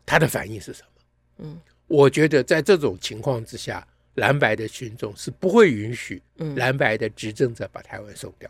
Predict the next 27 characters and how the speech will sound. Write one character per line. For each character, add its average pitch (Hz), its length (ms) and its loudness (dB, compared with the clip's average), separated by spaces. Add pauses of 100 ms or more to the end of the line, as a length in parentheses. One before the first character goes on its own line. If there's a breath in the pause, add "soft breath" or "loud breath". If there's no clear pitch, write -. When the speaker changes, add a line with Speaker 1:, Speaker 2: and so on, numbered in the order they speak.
(120)
Speaker 1:
的。 - 60 -20 (100)
Speaker 2:
对， - 100 -16 (240)
他 - 100 -10
们 156 180 -6
的 - 200 -12
内 170 200 -4
在 143 220 -6
并 185 180 0
没 151 100 -2
有 139 100 -4
想 120 160 -8
要 123 40 -8
把 - 120 -8
台 - 140 -16
湾 62 120 -8
送 - 260 -18
掉。 - 160 -18 (360)
Speaker 1:
那 135 260 0
所 143 260 2
以 120 200 0 (500)
在 156 180 6
那 214 200 6
个 147 120 2
情 110 240 -10
况 120 240 -8
之 - 120 -12
下， 98 280 -10